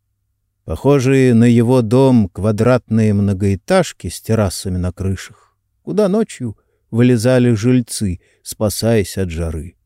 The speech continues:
Сейчас многие из них стояли за достающим до груди парапетом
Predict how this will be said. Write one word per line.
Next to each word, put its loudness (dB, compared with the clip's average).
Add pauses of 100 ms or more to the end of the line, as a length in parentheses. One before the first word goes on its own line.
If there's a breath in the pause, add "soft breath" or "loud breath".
(680)
Сейчас -2
многие 2
из -2
них 0
стояли 2 (380 soft breath)
за 0
достающим 2
до 2
груди 2
парапетом 0